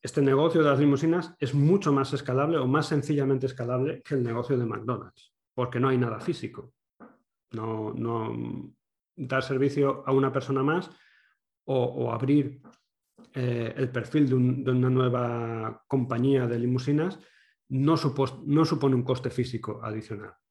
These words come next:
A eso me refiero con escalabilidad. Y luego tenemos la última de las letras de Next, que es la T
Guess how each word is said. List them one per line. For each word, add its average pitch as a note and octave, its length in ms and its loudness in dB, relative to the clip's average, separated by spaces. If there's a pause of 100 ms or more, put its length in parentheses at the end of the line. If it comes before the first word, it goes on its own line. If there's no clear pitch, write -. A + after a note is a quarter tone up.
(760)
A B2 160 -2
eso C3 140 -2
me C3+ 100 2
refiero A#2 260 -4
con A2+ 140 -6
escalabilidad. G#2 580 -10 (480)
Y - 80 2
luego F3+ 200 6
tenemos F3+ 480 4 (160)
la B2 180 0
última C#3 720 2
de B2 140 -4
las A2 220 -8
letras C3 460 -8
de A#2+ 160 -8
Next, - 440 -14 (160)
que G#2 140 -10
es - 120 -10
la A2+ 220 -6
T D#3 380 -2